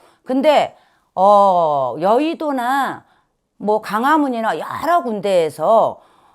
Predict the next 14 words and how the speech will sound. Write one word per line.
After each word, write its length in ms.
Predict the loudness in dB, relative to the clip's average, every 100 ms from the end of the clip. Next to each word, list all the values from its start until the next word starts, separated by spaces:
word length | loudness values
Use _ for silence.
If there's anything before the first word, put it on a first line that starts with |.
| _
국민들의 680 | -2 0 0 0 2 2 2
저항이 440 | 0 0 0 -2
막 100 | -8 -12 -14 -8
끝없이 380 | -4 -4 -4
시위가 540 | -10 -10 -10 -4 -4 -4
보이거든? 580 | -6 -6 -6 -4 -6 -8 _ _ _ _ _
그러게 320 | -2 0 0
되면 180 | 0 -2
어떻게 380 | -4 -6 -8 -6
돼? 260 | -10 -12 _ _ _ -8
이제 140 | -4
그걸 300 | -2 0 0
해결하기 560 | 0 -2 0 0 -2 -4
위해서 600 | -2 -2 0 0 0